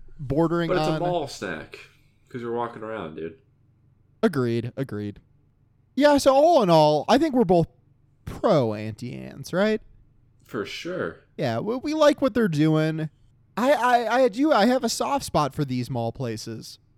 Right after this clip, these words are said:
Speaker 1: Nostalgia for them, I might even say.
Speaker 2: Yeah.
Speaker 1: Uh, Rye, did you know that, uh, some of these, uh, ones that we've mentioned, Cinnabon, Orange Julius, Auntie Anne's, did you know that they
Speaker 2: Uh-huh.
Speaker 1: s-, specifically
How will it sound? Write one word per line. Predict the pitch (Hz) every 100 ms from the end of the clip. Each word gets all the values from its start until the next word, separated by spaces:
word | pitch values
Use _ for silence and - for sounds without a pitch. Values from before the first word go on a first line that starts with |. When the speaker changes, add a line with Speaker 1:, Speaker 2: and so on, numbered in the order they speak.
| _ _ _ _ -
Speaker 1:
Nostalgia | 233 - 240 247 247 160
for | 151 139
them, | 120 113 110 123
I | 131
might | 131 123
even | 117 110 107
say. | - 120 135 127 - _ _ _ _ _
Speaker 2:
Yeah. | 147 160 98 82 _ _ _ _ _ 165 _ -
Speaker 1:
Uh, | 151 143 135 113
Rye, | 190 247
did | 175 165
you | 214
know | 233 226 233 175
that, | 151 143
uh, | - 131 135
some | - 185
of | 165
these, | 143 160 156 135 -
uh, | 135 131 127
ones | 151
that | 139
we've | 131 131
mentioned, | 147 160 - 101 110 - _ _ _ _ _ _
Cinnabon, | - - 196 175 160 170 170 170 175 175 - _ _ _
Orange | 175 190 151
Julius, | - 170 170 170 165
Auntie | 170 160 147
Anne's, | 139 151 175 165
did | 147
you | 185
know | 247 240
that | 220
they | 185
Speaker 2:
Uh-huh. | 185 196
Speaker 1:
s-, | 156 - - -
specifically | 151 - 170 - 226 240 233 165 147 139 147